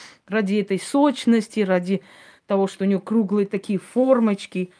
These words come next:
и так далее. Но это всё закончилось, и всё, она осталась, э, собственно говоря, висеть в воздухе. Поэтому, дорогие женщины, красота — это хорошо, но красота даётся нам, к сожалению,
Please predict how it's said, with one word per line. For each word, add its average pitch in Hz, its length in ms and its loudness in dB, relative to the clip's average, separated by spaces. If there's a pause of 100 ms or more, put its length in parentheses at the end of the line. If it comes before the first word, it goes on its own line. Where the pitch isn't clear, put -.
(140)
и 214 100 -4
так 214 220 0
далее. 190 240 2
Но 269 120 6
это 330 200 0
всё 311 140 0
закончилось, 320 720 0
и 254 160 -2
всё, 277 280 -2
она 214 140 -2
осталась, 240 560 -6
э, 180 300 -6
собственно 190 300 -6
говоря, 196 380 -2 (1900)
висеть 240 340 -2
в 202 60 -6
воздухе. 156 540 -4 (960)
Поэтому, 262 300 4
дорогие 262 360 6
женщины, 233 440 2
красота — 233 460 0
это 220 200 0 (320)
хорошо, 311 220 2 (440)
но 214 240 2
красота 226 520 -2
даётся 226 460 -4
нам, 220 160 -2
к - 40 -16
сожалению, 208 600 -2